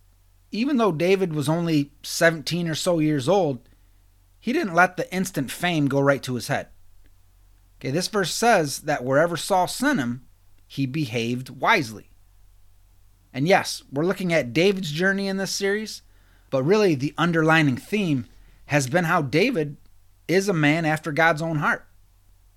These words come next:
that he desired to do things the way that God wanted him to do 'em. David wasn't getting all caught up in himself. Okay, David knew that the reason he had success was because of God,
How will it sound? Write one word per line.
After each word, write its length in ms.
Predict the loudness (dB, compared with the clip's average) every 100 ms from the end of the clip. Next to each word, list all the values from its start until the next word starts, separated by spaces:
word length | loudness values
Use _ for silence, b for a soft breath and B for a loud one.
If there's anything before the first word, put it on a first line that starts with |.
| _
that 160 | 0 2
he 80 | 2
desired 560 | -2 -2 2 2 0
to 80 | -4
do 240 | -4 -4 -4
things 640 | -4 -4 -4 -8 -12 -14 -8
the 100 | -4
way 160 | -2
that 80 | -2
God 300 | 2 2 2
wanted 240 | 0 0
him 120 | 0 -2
to 60 |
do 200 | -2 -4
'em. 80 | -4 _ _ _ _ _ _ _ _ _ _ _ -18 -4
David 440 | 0 0 -2 0
wasn't 340 | 0 -2 -4
getting 260 | -4 0 2
all 200 | 2 0
caught 260 | -2 0 0
up 220 | -2 -6
in 40 |
himself. 600 | -10 -12 -12 -12 -14 -20 _ _
Okay, 280 | -12 -6 -6
David 400 | -2 -2 -2 -4
knew 460 | -4 -2 -2 -4 -8 -20 -20 -10
that 180 | -8 -6
the 140 | -4
reason 680 | -2 -2 -2 -2 -4 -6 -8
he 180 | -10 -4
had 240 | 0 0 -2
success 760 | -8 -6 -2 -2 -4 -10 -14 -20 -20 _
was 200 | -4 -2
because 340 | -2 0 0 0
of 80 |
God, 300 | -2 -4 -4